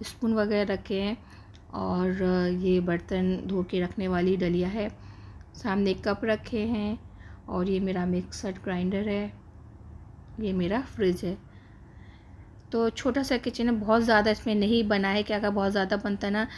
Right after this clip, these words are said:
तो बहुत अच्छे से सेट हो जाता है। तो चलिए, सामने है अर्श का रूम, तो चलिए इसको दिखाते हैं। यहाँ पे मैंने इसको,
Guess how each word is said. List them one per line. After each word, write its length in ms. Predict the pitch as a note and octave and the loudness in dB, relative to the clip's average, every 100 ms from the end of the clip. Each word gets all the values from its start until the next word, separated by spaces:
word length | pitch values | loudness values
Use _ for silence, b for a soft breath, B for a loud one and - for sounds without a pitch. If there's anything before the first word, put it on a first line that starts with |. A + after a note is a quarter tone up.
| B B - | B B -6
तो 120 | G#3 | -2
बहुत 260 | G3 G3 G3+ | 0 -2 -4
अच्छे 180 | F#3+ G3+ | -4 -4
से 80 | G3+ | -4
सेट 300 | - F#3+ G#3+ | -2 -4 -2
हो 100 | F3+ | 0
जाता 340 | F3+ F3 - | 0 -2 -2
है। 200 | F3 G3 - B B B B - - | -2 -4 -8 B B B B -12 -4
तो 440 | G3 F#3+ F#3+ F#3 | -2 0 2 2
चलिए, 440 | F#3 G#3 G3+ G#3 | 0 -2 2 2
सामने 420 | G#3 B3 G3 G#3+ A3 | 2 2 2 2 2
है 120 | A#3+ | 0
अर्श 300 | G3 F#3+ G3+ | -2 -2 -2
का 120 | G#3+ | -2
रूम, 240 | G#3 A3+ | -2 -2
तो 120 | A#3 A3 | -4 -8
चलिए 280 | A#3 G3 | -8 -6
इसको 200 | F#3+ - | -6 -6
दिखाते 420 | G3 F#3+ G3 F#3 G3+ | -6 -6 -6 -6 -4
हैं। 80 | |
यहाँ 180 | G3 G#3 | -4 -4
पे 120 | G#3 | -6
मैंने 260 | A3+ G#3 G3 | -6 -4 -4
इसको, 420 | G3 - G#3+ G#3+ | -4 -6 -4 -2